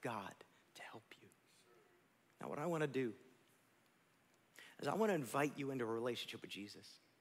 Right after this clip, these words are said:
But I wanna do this different than we've been doing it. This is not about gender dysphoria or transgenderism or intersex or anything. This is about the human heart. We need a Savior. We need a Savior who loves us like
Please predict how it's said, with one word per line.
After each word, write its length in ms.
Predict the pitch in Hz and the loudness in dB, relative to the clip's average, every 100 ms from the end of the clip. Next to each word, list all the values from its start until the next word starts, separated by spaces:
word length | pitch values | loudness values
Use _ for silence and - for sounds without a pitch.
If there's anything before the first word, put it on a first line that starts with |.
| _ _ - _ - _ _ _ _ _ _ _ - | _ _ -20 _ -20 _ _ _ _ _ _ _ -8
But 120 | - - | -6 0
I 40 | |
wanna 180 | 175 202 | 4 4
do 140 | 190 | 6
this 160 | 180 120 | 4 4
different 340 | 120 147 123 | 2 0 0
than 80 | 120 | 0
we've 120 | 120 | 0
been 180 | 113 117 | 0 0
doing 220 | 104 101 104 | 0 -6 -10
it. 80 | - _ _ _ - - _ - _ _ _ - - | -14 _ _ _ -20 -20 _ -20 _ _ _ -10 0
This 160 | 175 | 2
is 140 | 202 139 | 2 4
not 240 | 160 175 | 6 8
about 460 | 175 160 - - - | 8 8 6 -2 2
gender 220 | 160 156 | 4 4
dysphoria 500 | 151 - 151 151 147 | 2 2 4 6 6
or 100 | 131 | 4
transgenderism 840 | - 151 151 147 139 147 139 147 | 2 0 0 0 2 2 2 2
or 140 | 139 - | 0 0
intersex 500 | 165 156 151 147 - | -2 0 0 0 0
or 60 | - 170 | -4 -2
anything. 260 | 160 120 | -2 0
This 140 | 151 202 | 0 0
is 100 | 196 | 4
about 240 | 190 - - - | 4 2 -4 -8
the 60 | 135 | -4
human 280 | 170 156 123 | 0 0 2
heart. 300 | 139 123 - - - | 2 2 0 -14 -4
We 140 | 127 196 | 2 4
need 120 | 180 | 6
a 40 | |
Savior. 560 | - - 120 120 104 101 - _ _ _ _ - - _ _ - | 4 2 0 -2 -6 -14 -18 _ _ _ _ -20 -20 _ _ -2
We 80 | 196 | 2
need 80 | 226 | 4
a 60 | |
Savior 240 | - 180 156 | 6 4 4
who 80 | 139 | 4
loves 320 | 117 139 131 | 4 4 4
us 120 | 117 | 2
like 140 | 107 | 0